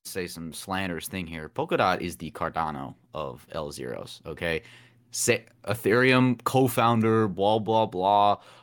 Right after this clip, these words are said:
Oh, really academic, smart guy. But, like, it kinda sucks. And it's so overvalued, in my opinion, compared to, like, uh, Atom and Oct. And even just from a pure investment perspective, why someone would buy Polkadot when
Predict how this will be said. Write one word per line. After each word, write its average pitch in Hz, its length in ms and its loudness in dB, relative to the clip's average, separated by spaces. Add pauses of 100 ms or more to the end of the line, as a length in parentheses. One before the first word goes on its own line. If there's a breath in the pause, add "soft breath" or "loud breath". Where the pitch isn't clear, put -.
Oh, 101 380 2
really 107 340 0
academic, 101 640 -2
smart 101 440 -6
guy. 95 440 -2 (380 loud breath)
But, 113 140 -4
like, 127 220 -4
it 110 100 -10
kinda 147 260 -8
sucks. - 580 -4
And 117 120 0
it's 110 140 -2
so 151 680 4
overvalued, 120 640 -2
in 95 100 -6
my 90 140 -4
opinion, 90 400 -10
compared 98 480 -6
to, 92 240 -2
like, 85 320 -8 (120)
uh, 78 360 -6
Atom 92 320 -2
and 85 100 -8
Oct. 87 360 0 (500 loud breath)
And 90 460 0 (200)
even 160 240 2
just 139 180 0
from 120 120 0
a 98 80 0
pure 131 320 -4
investment 98 400 -2
perspective, 73 680 -8 (1000 soft breath)
why 101 340 2
someone 151 340 0
would 131 160 -4
buy 101 300 4
Polkadot 87 640 -4
when 85 440 -8